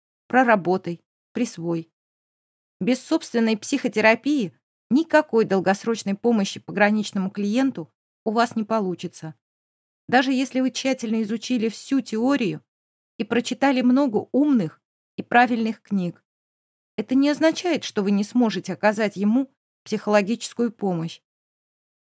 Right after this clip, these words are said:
Дать грамотную консультацию, помочь разобраться с какой-то проблемой, снять горячий симптом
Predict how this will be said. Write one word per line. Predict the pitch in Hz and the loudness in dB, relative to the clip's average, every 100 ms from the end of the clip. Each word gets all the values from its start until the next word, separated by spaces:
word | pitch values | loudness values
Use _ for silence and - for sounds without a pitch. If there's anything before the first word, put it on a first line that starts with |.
| - | -4
Дать | 240 285 | 2 2
грамотную | 262 294 277 - 254 | 2 2 0 0 0
консультацию, | 247 240 247 220 262 294 - 190 - - _ | 0 -2 -2 -2 0 -2 -2 -8 -10 -14 _
помочь | - 233 294 - | 2 4 4 0
разобраться | 240 233 220 220 - 214 | 0 2 4 2 0 -4
с | |
какой-то | - 220 254 - | -4 -2 -2 0
проблемой, | 208 196 170 220 247 202 - _ _ | 2 2 2 2 2 0 -4 _ _
снять | - 240 254 | -4 2 2
горячий | - 233 247 240 | 2 2 2 0
симптом | 214 202 202 - 233 254 254 | -4 -2 -2 2 2 2 0